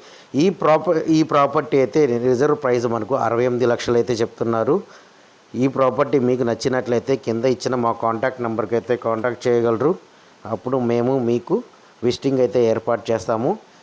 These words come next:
ఈ ప్రాపర్టీ వచ్చేసి మనకు ఆగస్టు పదహారున ఆక్షన్ డేట్ అయితే ఇచ్చారండి.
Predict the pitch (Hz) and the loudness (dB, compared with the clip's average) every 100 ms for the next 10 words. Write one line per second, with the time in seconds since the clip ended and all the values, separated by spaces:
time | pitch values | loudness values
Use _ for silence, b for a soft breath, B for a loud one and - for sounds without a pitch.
0 | - 131 147 143 143 147 147 160 139 135 | -4 0 0 2 2 2 2 2 2 2
1 | 139 135 147 127 127 120 143 131 113 117 | 0 2 2 2 -2 0 0 2 2 2
2 | 135 - 117 123 117 120 120 123 131 120 | 0 0 -2 0 0 0 0 0 2 0
3 | 120 - 139 131 131 131 127 131 120 135 | 0 -2 0 2 2 2 2 2 2 2
4 | 120 120 165 | 2 2 0